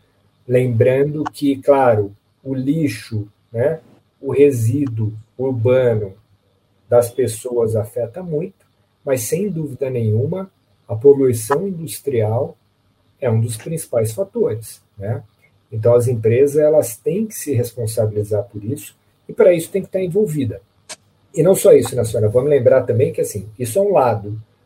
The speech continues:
Outro lado é o seguinte: se eu sou uma empresa que eu cuido daquela bacia hidrográfica, daquele rio, mas o vizinho não cuida, eu vou deixar de ter água, de qualquer maneira, né?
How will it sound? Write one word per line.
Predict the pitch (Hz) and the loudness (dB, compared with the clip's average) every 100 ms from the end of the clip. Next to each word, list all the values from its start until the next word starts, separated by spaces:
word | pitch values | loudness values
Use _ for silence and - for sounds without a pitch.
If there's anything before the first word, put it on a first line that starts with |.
| _ - | _ -4
Outro | 180 196 220 | -2 0 4
lado | 156 165 254 | 4 4 0
é | |
o | 269 | -8
seguinte: | - 185 160 123 - - _ _ _ _ _ _ | -8 -6 -6 -6 -12 -20 _ _ _ _ _ _
se | - - - 165 | -14 -10 0 4
eu | 247 | 4
sou | - 302 | 2 -6
uma | 285 | -6
empresa | 285 208 127 107 - - - _ _ | 0 4 4 2 -4 -12 -20 _ _
que | - | -8
eu | 170 185 | -6 -6
cuido | - 185 233 226 240 226 - _ _ | -6 -4 -4 -4 -8 -10 -12 _ _
daquela | 151 147 175 170 | -2 0 0 -2
bacia | 170 165 - 180 | -2 -6 -6 -8
hidrográfica, | 170 185 170 160 160 147 - 165 | -4 -4 0 0 0 -2 -4 -2
daquele | 156 - 170 | -2 -4 -6
rio, | 131 139 113 - _ _ _ _ _ _ _ - - | -4 -4 -4 -8 _ _ _ _ _ _ _ -20 -4
mas | 127 135 | -2 0
o | 143 | -2
vizinho | 135 117 185 220 151 | -2 -2 -2 -2 -4
não | 110 | -6
cuida, | - 196 269 113 110 - _ _ _ _ _ _ | -4 -6 -4 -8 -12 -18 _ _ _ _ _ _
eu | 147 | -4
vou | 147 226 | -2 0
deixar | 226 - 226 | 0 -2 -4
de | - | -6
ter | - 226 | -2 -2
água, | 165 180 113 - - | -2 -6 -8 -12 -18
de | _ | _
qualquer | 123 117 143 | -6 -4 -6
maneira, | 196 175 113 110 - _ _ _ _ _ _ _ - | -6 -6 -6 -8 -14 _ _ _ _ _ _ _ -8
né? | 110 | -6